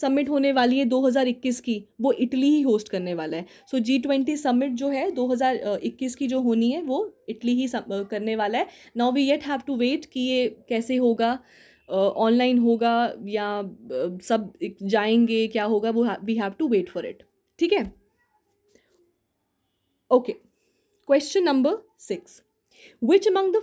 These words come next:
following states will implement green A G project?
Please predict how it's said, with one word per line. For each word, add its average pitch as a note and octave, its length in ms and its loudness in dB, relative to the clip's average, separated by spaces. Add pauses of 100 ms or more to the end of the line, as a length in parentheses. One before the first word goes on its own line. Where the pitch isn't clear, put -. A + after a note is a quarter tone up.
following D#4+ 340 2
states D4 560 -4
will D4 420 -2
implement D#4 600 0 (220)
green E4+ 340 4 (140)
A A#3+ 160 4
G G3+ 140 -6 (100)
project? F#3 840 -6